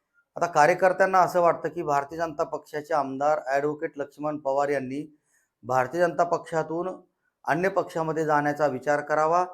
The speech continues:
आणि तिथून त्यांनी निवडणूक लढवावी, यासाठी आता लक्ष्मणराव पवार यांच्यावर आता दबाव वाढवला जातोय, असं चित्र आहे. आणि त्याचाच एक भाग म्हणून आज अठरा सप्टेंबर दोन हजार चोवीस आहे.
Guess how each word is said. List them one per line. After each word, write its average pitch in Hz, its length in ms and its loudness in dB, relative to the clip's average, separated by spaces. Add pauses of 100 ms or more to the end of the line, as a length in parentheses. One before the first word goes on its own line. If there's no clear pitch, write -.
(280)
आणि 147 180 -4
तिथून 156 380 -6
त्यांनी 156 260 0
निवडणूक 143 480 -2
लढवावी, 139 580 0
यासाठी 139 440 0
आता 143 380 0 (440)
लक्ष्मणराव 170 600 0
पवार 151 320 4
यांच्यावर 151 480 0
आता 143 220 0
दबाव 139 460 6
वाढवला 151 380 6
जातोय, 143 380 2
असं 156 300 -2
चित्र 160 340 -6
आहे. 120 100 2 (720)
आणि 175 180 2
त्याचाच 185 500 4
एक 190 160 -2
भाग 160 240 0
म्हणून 151 420 -2
आज 160 320 4
अठरा 151 360 2
सप्टेंबर 160 640 0
दोन 156 260 -4
हजार 143 260 -2
चोवीस 165 440 -8
आहे. 131 260 0